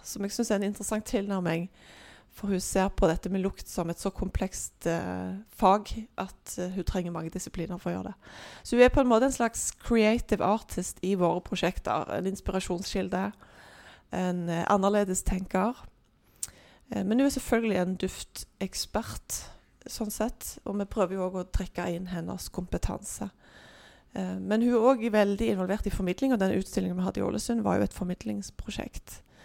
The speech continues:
Den står for øvrig hele året på Jugendstilsenteret og Kube.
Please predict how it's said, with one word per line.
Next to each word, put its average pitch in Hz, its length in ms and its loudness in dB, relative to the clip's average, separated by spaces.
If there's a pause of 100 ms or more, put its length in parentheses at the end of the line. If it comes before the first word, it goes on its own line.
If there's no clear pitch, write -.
(560)
Den 202 160 2
står 196 300 0
for 185 240 -2
øvrig 185 240 0
hele 175 300 2
året 226 360 0
på 185 140 0 (160)
Jugendstilsenteret 190 920 -6
og - 120 -10
Kube. - 360 -4